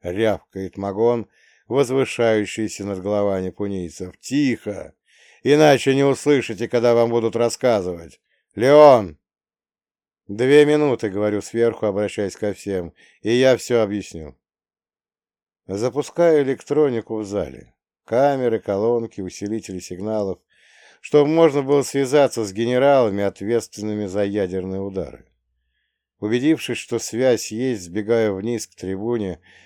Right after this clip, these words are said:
ко мне выходит Эйзер. «Вызвать генералов может только Пуниис, тебя система вряд ли послушается».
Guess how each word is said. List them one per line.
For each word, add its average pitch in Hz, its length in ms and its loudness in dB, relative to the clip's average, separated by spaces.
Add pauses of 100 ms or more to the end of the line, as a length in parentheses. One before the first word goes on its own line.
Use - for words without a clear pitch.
(120)
ко 123 240 2
мне 131 200 -2
выходит 113 500 -2
Эйзер. 71 460 -6 (1200)
«Вызвать 151 460 4
генералов 147 600 4
может 139 300 0
только 139 280 0
Пуниис, 135 580 -2
тебя 123 320 0
система 127 600 -4
вряд 127 280 2
ли 101 100 -8
послушается». 90 800 -12